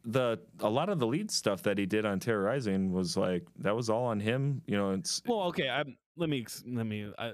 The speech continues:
Speaker 2: I, I'm
Speaker 1: <laughs>
Speaker 2: excluding leads from that. I'm talking about, like, just, like, a, a
Speaker 1: A
Speaker 2: song,
Speaker 1: song. <laughs>
Speaker 2: you know? There's
Speaker 1: There
Speaker 2: something beautiful in there. I know there is.
Speaker 1: But Mike
Speaker 2: Mm.
Speaker 1: being the caliber, uh, lead player that he was, then you have, um,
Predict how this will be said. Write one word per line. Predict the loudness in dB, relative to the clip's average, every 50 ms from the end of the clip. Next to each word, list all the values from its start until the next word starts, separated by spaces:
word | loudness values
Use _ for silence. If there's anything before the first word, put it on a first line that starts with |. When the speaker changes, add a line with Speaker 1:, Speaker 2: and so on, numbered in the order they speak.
| -6 -4
Speaker 2:
I, | -2 0 0 0
I'm | 0 -2
Speaker 1:
<laughs> |
Speaker 2:
excluding | -2 -2 -4 -4 -2 0 0 0 0 0 0 0
leads | 0 0 -2 -2 -4 -6
from | -8 -6 -6
that. | -6 -4 -6
I'm | -6 -4
talking | -2 -2 -2 -2
about, | -4 -4 -4
like, | -6 -8 -8
just, | -8 -10 -6 -6
like, | -4 -4 -2
a, | -4 -4 -6 -8 -12 -14 _ _ _ _ _ _ _ _ -12
a | -6 -2
Speaker 1:
A | 0
Speaker 2:
song, | 0 2 2 2 2 2 2 2 0 0 -2 -4 -8 _ _ -6 -4
Speaker 1:
song. | -2 -2 -2 -2 -2 -2 -2 -4 -4 -6 -6 -6
<laughs> | -8 -6
Speaker 2:
you | -6 -4
know? | -4 -4 -4 -6 -6 -8 -10 -14 -16 -18 -20 -20 -20 -20 -20 -20 _ _ _ _ _
There's | -2 -2 2
Speaker 1:
There | 2 4 4 4 2
Speaker 2:
something | 0 0
beautiful | -2 -2 -2 -2 -4 -4 -4 -4 -4
in | -4
there. | -4 -4 -4
I | -2
know | -2 -2 0
there | 0 -2 -2
is. | -4 -6 -8 -12 _ _ _ -20 _ _ _ _ _ _ _ _ _ -2
Speaker 1:
But | 0 0 0 0 -4 -8 -10 _
Mike | 0 0 2 2 2 0 -2
Speaker 2:
Mm. | -4 -8 -8 -10 -12 -12 -10 -4
Speaker 1:
being | 0 0 2 2
the | 2 2
caliber, | 4 2 4 4 2 2 2 2 2 2 0 0 -4 -6 -4 -2
uh, | 0 2 2
lead | 2 0 0 0
player | 0 0 2 2 2
that | 2 0 0
he | 0
was, | 0 0 -2 -2 -4 -4 -6 -8 -12 -14 _ _ _ _ _ _ _ _ -2
then | 0 0 2
you | 0 2
have, | 2 2 2 2 0 0 0
um, | 0 2 2 2 2 2 2 0 -2